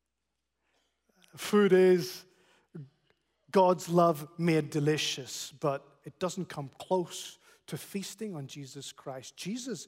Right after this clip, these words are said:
is God's love made delicious. Look to him. Father, we thank you for Psalm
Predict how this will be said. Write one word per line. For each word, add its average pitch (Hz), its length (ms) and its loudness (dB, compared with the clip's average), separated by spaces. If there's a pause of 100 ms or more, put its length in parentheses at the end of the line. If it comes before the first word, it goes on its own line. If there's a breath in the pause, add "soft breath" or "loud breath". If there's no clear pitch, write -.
is 131 420 -14 (380)
God's 135 400 -12
love 185 560 -12 (1040)
made 139 320 -10
delicious. - 800 -14 (1120)
Look 139 200 -10
to 139 100 -10
him. 127 180 -12
Father, 185 340 4
we 170 120 0
thank 196 340 2
you 185 60 -2
for 165 160 -10
Psalm 180 580 0